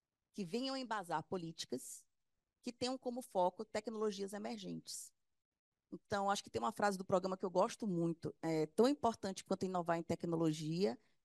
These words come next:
é inovar em soluções, é, de políticas regulatórias." Então, se a gente tem uma tecnologia emergente pra qual a gente ainda não tem uma resposta, né, que as instituições e as ferramentas, é,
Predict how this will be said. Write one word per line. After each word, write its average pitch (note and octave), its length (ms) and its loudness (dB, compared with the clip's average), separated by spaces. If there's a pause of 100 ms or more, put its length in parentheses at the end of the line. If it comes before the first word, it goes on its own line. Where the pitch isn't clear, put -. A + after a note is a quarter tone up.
é F#3 100 0
inovar F#3+ 580 0 (160)
em G3+ 260 -4
soluções, A3+ 1160 -2 (100)
é, F#3 440 0 (240)
de F3+ 120 -14
políticas A#3 480 -4
regulatórias." F3+ 840 -2 (460)
Então, G#3+ 260 -4
se - 180 -6
a - 40 2
gente C4+ 200 -4
tem D#4+ 100 -4
uma D4 60 -4
tecnologia E3 1080 -2 (140)
emergente D#3+ 720 -4
pra D#3 200 -6
qual D#3 180 -4
a D#3 60 0
gente D#3 220 -4
ainda D#3+ 120 -2
não F3 140 -4
tem D#3+ 140 -4
uma E3 120 -2
resposta, D#3 720 -4 (240)
né, F3+ 200 -4
que - 160 -4
as E3 120 -2
instituições D#3+ 800 -6
e D#3+ 320 -8
as C#3 240 -4
ferramentas, D3+ 640 -4 (460)
é, D3 320 0